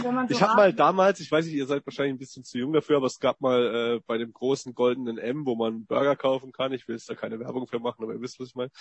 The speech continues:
Speaker 2: da, äh, konnte man, <laughs> da konnte man so ein Happy, äh, so eine Mahlzeit halt bestellen. Ach komm, McDonald's. Ich hab mir das eine Mahlzeit gekauft, fertig.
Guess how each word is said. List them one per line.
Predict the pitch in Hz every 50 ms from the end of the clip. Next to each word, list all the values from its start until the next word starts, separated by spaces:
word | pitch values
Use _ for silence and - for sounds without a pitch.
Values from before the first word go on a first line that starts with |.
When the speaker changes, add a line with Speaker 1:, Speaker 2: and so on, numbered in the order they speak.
| - - - - - - - - _ _
Speaker 2:
da, | - 143 139 135 135 135 -
äh, | 127 135 135 139 139 135 139 _
konnte | - - 170 160 143 - - - - - -
man, | 208 - - _ -
<laughs> | 247 277 269 233 -
da | 254 226 - - - -
konnte | - 233 208 - _ - 370 349 - _
man | - 214 190 185 - _ _ - 190 175 - 139 -
so | _ - 165
ein | 147
Happy, | 131 139 165 190 - - 180 170 170
äh, | 170 165 156 - 127 127 123 123 123 123 123 123 120 123 123 - _ _ _ _
so | _ - 165
eine | 180 190 180
Mahlzeit | 175 180 190 202 208 202 - - - 165 165 151 - -
halt | 160 160 156 _ -
bestellen. | _ 175 160 - _ 127 139
Ach | 160 -
komm, | _ - 147 147
McDonald's. | 139 135 131 - _ 127 127 135 131 120 - _ - 220 120 123 -
Ich | 139 113
hab | 185 180
mir | 175 170
das | 156 - - - - _
eine | 180 165
Mahlzeit | 143 139 139 143 143 - 135 120 -
gekauft, | _ 117 _ 127 117 110 - _
fertig. | 123 117 117 - -